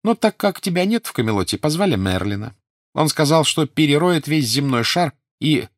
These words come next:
разрушит все государства, но заставит течь воду. И вот уже три дня он трудится, призвав на помощь все силы ада, но до сих пор не может добиться ни капли влаги. Если бы ты...» Завтрак был готов.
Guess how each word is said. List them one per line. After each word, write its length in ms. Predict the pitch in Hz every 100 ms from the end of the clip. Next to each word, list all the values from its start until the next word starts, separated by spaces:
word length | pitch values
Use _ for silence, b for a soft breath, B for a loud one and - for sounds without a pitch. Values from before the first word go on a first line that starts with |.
| _
разрушит 580 | - 202 185 220 - -
все 220 | - 226
государства, 580 | 202 196 190 113 - 98
но 140 | 107 101
заставит 760 | 98 - - 104 123 180 - -
течь 320 | 110 - 80
воду. 300 | 76 69 - _ _ _ _
И 60 | 147
вот 160 | 196 214
уже 220 | 208 214
три 180 | 220 226
дня 200 | 160 147
он 100 | 190
трудится, 460 | 180 92 - - - _ _ _ _ -
призвав 420 | 127 92 117 -
на 100 | 92
помощь 420 | 98 104 95 -
все 220 | - 220
силы 400 | - 120 107 92 -
ада, 420 | 78 73 80 - _ _ -
но 160 | 151
до 140 | 160 151
сих 180 | - -
пор 180 | 87
не 100 | 90
может 280 | 104 98 98
добиться 400 | 92 95 127 -
ни 120 | 98
капли 360 | 85 95 - 87
влаги. 380 | 71 - - - _ _ _ -
Если 300 | 240 - 226
бы 240 | 185 165
ты...» 500 | 147 233 220 92 - _ _ _ _ _ -
Завтрак 600 | 76 80 101 - 120 110
был 180 | 80 78
готов. 440 | 78 - 60